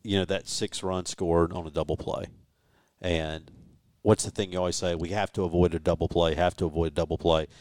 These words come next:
But right there, I felt like getting that run home to make it seven to six. The la-, I thought there were worse outcomes in a double play right there, as crazy as that sounds. There's something about getting it back to a one-run game.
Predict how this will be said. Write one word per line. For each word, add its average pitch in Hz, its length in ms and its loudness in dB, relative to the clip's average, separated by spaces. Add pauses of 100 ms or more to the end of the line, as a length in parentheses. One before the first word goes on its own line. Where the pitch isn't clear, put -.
(180)
But - 140 -8
right 107 320 0
there, 92 240 0
I 90 80 0
felt 90 240 -2
like 90 160 0
getting 87 240 0
that 80 180 0
run 82 360 2
home 85 380 -2 (640)
to 98 100 4
make 92 240 2
it 101 100 -8
seven 92 440 -4
to 85 80 -2
six. 95 360 -4
The 92 140 4
la-, 92 180 6
I 110 120 0
thought 92 420 0 (380)
there 104 100 8
were 95 140 4
worse 107 340 0
outcomes 90 480 -2
in 76 80 -8
a 76 60 -8
double 80 260 -4
play 80 240 -4
right 78 220 -6
there, 80 180 -2
as 76 80 -2
crazy 82 400 -2
as 73 140 -12
that 76 160 -10
sounds. 78 420 -12 (640)
There's 95 200 -2
something 117 340 -2
about 85 300 -4
getting 85 200 -8
it 80 120 -14
back 82 240 0
to 82 100 -4
a 78 80 2
one-run 76 400 -6
game. 76 280 -10